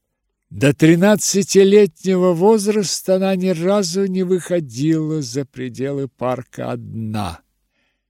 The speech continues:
Мистер Линтон иногда брал её с собой за пределы поместья, но не далее, чем на милю.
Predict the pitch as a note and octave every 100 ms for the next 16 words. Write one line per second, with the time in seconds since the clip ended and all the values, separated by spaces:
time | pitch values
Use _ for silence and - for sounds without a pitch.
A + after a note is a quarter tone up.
0 | - C3 G3 - - - G#3+ G3+ G#3 A3
1 | G3+ G#3+ G#3 G3+ G3 E3+ D#3+ G3 F3+ D#3+
2 | F3+ F3 E3 D#3+ D#3 - - C#3+ C3 D3
3 | F#3+ G3+ D#3 E3 D#3+ D#3+ E3+ E3+ D3+ D#3+
4 | E3+ D#3+ - - D#3+ D3 _ _ _ _
5 | C3+ A#3 D4 C4 A#3+ D#3+ B2 D#3+ F#3 F3+
6 | F#3 F#3 F#3 E3 _ _ - - G2 A#2+
7 | C3+ D3 C#3+ C3 A2 F#2 E2+